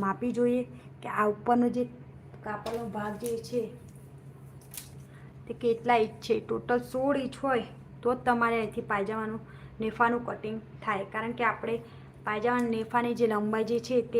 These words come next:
આપણે આઠ ઇંચ લેવાની છે. તો સોળ ઇંચ નથી આમાં, તો આપણે આ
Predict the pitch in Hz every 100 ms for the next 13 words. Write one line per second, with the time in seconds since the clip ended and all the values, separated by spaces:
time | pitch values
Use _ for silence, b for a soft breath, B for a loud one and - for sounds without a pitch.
0 | 214 208 220 - - 220 240 226 220 208
1 | 202 196 196 196 - 123 - - - -
2 | - - - 247 254 262 254 247 240 226
3 | - 269 240 254 277 - - - - -
4 | - 226 226 220